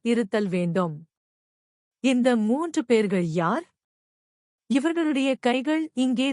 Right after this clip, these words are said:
தோன்றுவானேன்? எங்களுக்கு ஒன்றும் விளங்கவில்லை. ஆகவே யார் கையில்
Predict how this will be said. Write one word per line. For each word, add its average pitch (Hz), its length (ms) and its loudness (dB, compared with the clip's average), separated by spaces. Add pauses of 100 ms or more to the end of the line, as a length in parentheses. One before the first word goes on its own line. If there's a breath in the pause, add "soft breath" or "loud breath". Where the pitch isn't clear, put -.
(100)
தோன்றுவானேன்? 226 800 0 (1040)
எங்களுக்கு 226 600 4 (120)
ஒன்றும் 240 440 2
விளங்கவில்லை. 196 680 2 (1040)
ஆகவே 208 460 2 (340)
யார் 269 340 2
கையில் 285 440 -2